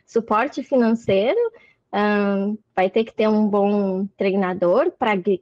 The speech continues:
guiar os passos dela e vai ter que ter muito tempo pra estudar, vai ter que colocar muito esforço. Eu acho que vai, vai ser mais difícil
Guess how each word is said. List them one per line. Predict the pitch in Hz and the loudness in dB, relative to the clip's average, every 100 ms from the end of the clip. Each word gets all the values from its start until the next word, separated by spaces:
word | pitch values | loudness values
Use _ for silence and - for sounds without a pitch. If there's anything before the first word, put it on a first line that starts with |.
| - | -6
guiar | 180 185 165 185 277 | -2 0 2 2 0
os | - | -2
passos | 214 190 190 196 185 | -4 -2 -2 -6 -2
dela | 175 170 269 381 285 | 0 0 0 0 0
e | |
vai | 254 226 | 0 0
ter | 269 262 | -2 -4
que | _ | _
ter | - 262 | -4 -2
muito | 269 240 339 - | 2 2 0 -2
tempo | - 359 277 294 - | 0 2 0 -4 -4
pra | 320 285 | -2 -2
estudar, | 277 - 302 208 175 | -4 -6 -2 -2 -2
vai | 175 | -4
ter | - 190 | -6 -10
que | |
colocar | - 214 214 208 | -4 -4 -2 0
muito | 220 240 | 0 0
esforço. | - - 220 214 302 - - - - - - - | -4 -2 0 0 -2 -4 -4 -6 -20 -20 -6 0
Eu | 240 | 2
acho | 226 247 - 269 - | 2 -2 -4 -10 -10
que | - 269 269 262 254 | -4 0 2 2 0
vai, | 226 233 233 _ - _ _ | 0 0 -2 _ -20 _ _
vai | 220 233 | -2 -2
ser | 247 233 | 0 0
mais | 220 233 226 | 2 0 -2
difícil | - - 254 440 - | -6 -2 -2 0 0